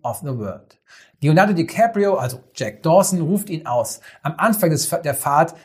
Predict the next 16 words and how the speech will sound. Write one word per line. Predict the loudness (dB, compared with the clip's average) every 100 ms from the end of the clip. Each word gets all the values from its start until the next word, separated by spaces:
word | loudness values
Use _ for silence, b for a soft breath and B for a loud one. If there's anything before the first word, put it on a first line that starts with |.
| _
wenn | -4
er |
mit | -2
seinem | 0 0 -2
Freund | 0 2 2 0 -2
ganz | 2 4 2
vorne | 0 -2 0 0 -2
am | -6 -8 4
Bug | 4 4
des | -4 -4
Schiffes | -2 -2 -2
steht | -6 -6 -6 B B B -8
und | -4
aufs | -4 2
Meer | 4 6 4
hinausschaut. | 2 -2 -8 -10 -10 -14 -20